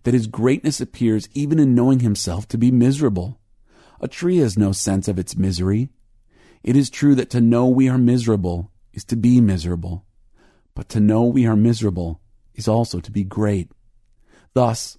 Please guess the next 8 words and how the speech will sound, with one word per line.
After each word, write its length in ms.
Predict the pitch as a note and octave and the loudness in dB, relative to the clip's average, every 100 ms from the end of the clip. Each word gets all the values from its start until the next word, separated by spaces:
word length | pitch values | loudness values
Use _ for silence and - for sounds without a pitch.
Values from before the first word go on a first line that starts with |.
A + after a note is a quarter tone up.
| _ | _
all 180 | A2+ C#3 | 0 2
the 100 | C#3+ | 2
miseries 420 | C#3+ C#3+ C#3 C3+ | 2 2 2 0
of 140 | B2 G#2+ | 0 2
man 400 | A#2 B2 C#3+ D3+ _ _ _ | 2 2 0 -2 _ _ _
prove 360 | - C3+ C#3 B2+ | -6 0 0 0
his 240 | A#2+ G2 | -4 -4
grandeur. 680 | - F#2 G2+ A#2 F#2+ E2+ | -8 -10 -4 -4 -4 -6